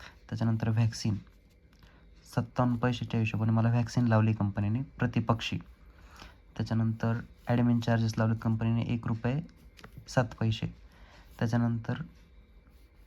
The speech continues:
आपली टोटल जी प्रोडक्शन कॉस्ट आहे, मी तुम्हाला मगाशी दाखवलं होतं की कंपनीने एकोणनव्वद ही फिक्स करून दिलेली की एवढी आली तर सात रुपये पंचवीस पैशाने आपल्याला पेमेंट भेटेल. माझी कॉस्ट जी आहे ती अठ्ठ्याण्णव रुपयावर गेलेली आहे.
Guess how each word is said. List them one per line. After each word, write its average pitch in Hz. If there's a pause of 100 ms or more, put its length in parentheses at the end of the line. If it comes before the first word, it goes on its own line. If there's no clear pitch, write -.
(200)
आपली 131 (120)
टोटल 127
जी 127
प्रोडक्शन 123
कॉस्ट 120
आहे, 117
मी -
तुम्हाला 113
मगाशी 113
दाखवलं 113
होतं 113
की 120
कंपनीने 113
एकोणनव्वद 117
ही 117
फिक्स 117
करून 113
दिलेली 113
की 123
एवढी 123
आली 117 (420)
तर 120
सात 120
रुपये 117
पंचवीस 117
पैशाने 113
आपल्याला 113
पेमेंट 120
भेटेल. 107 (540)
माझी 113
कॉस्ट 117
जी 117
आहे 120
ती 120
अठ्ठ्याण्णव 120
रुपयावर 110
गेलेली 98
आहे. 87